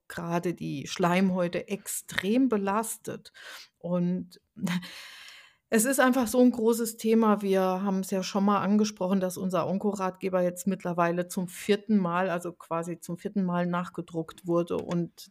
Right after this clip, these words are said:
dass wir den schon immer ziemlich gut verkauft haben. Schön für uns und auch schön, dass dieses,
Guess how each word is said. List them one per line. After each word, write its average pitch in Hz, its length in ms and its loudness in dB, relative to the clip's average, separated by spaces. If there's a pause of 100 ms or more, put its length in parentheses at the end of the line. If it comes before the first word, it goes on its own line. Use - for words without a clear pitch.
dass 180 340 -2
wir 175 440 2 (720)
den 190 160 6
schon 190 200 2
immer 214 340 8
ziemlich 214 420 8
gut 214 200 0
verkauft 180 640 -2
haben. 226 340 0
Schön 214 340 6
für 196 320 -4
uns 233 340 4
und 180 240 -2
auch 175 160 -2
schön, 202 440 4
dass 185 200 -2
dieses, 175 420 -6